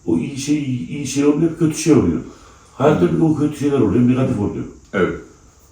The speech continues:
Speaker 1: Hep o negatifler oluyor. Yani bu
Speaker 2: Negatifler.
Speaker 1: çoğal-, çoğalaşmaya, çoğalaşmaya başladı. Beni sanki bir şey böyle itiyor beni böyle.
Speaker 2: Hmm. Yani şöyle, size peki büyü yapıldı ama, e, karnınızda, e, çok büyük bir şişlik var.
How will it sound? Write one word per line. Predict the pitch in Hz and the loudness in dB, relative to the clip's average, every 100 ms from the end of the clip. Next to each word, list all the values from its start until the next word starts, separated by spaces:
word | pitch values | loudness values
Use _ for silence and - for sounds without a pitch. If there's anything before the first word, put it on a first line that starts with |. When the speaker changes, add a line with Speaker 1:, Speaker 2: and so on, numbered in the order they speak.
| _ _ | _ _
Speaker 1:
Hep | 160 156 | -4 0
o | |
negatifler | 151 147 131 143 | 2 2 2 2
oluyor. | 117 82 80 - - - - _ _ - | 2 2 -4 -10 -20 -20 -20 _ _ -4
Yani | 90 | -2
bu | |
Speaker 2:
Negatifler. | 110 120 127 | -2 -2 2
Speaker 1:
çoğal-, | 147 - | 2 2
çoğalaşmaya, | 139 147 139 143 127 | 2 2 2 -4 -4
çoğalaşmaya | 139 139 - 127 | -4 -2 -2 -2
başladı. | 95 90 90 | -2 -4 0
Beni | 127 123 - - 139 | 2 2 -2 -10 -8
sanki | 143 | -6
bir | 139 | -4
şey | 147 139 | -2 0
böyle | 135 127 | 0 -2
itiyor | - 156 | 2 2
beni | 110 87 | 2 0
böyle. | 78 - - - - - _ _ - _ - _ _ _ _ - | -6 -8 -14 -20 -20 -20 _ _ -20 _ -20 _ _ _ _ -18
Speaker 2:
Hmm. | 131 - - - - - | -14 -14 -16 -18 -18 -8
Yani | 110 127 127 113 127 | 2 4 6 4 0
şöyle, | - 117 87 - 85 - | -2 0 0 -4 -8 -14
size | 95 98 104 - - _ _ _ _ - | -8 -2 -2 -4 -12 _ _ _ _ -10
peki | 120 131 107 90 | -6 -2 -4 -2
büyü | 110 123 | 2 2
yapıldı | 127 127 127 113 120 | 2 -2 -4 -2 -4
ama, | 147 95 | -4 -6
e, | 87 92 85 85 | -6 -6 -6 -4
karnınızda, | 107 117 123 107 101 | 0 2 2 0 -2
e, | 90 - - 90 85 85 | -4 -8 -10 -6 -4 -4
çok | 117 117 - - | -6 -8 -12 -8
büyük | 120 - | -6 -6
bir | |
şişlik | 90 - - - - | -14 -14 -12 -12 -4
var. | 71 | -4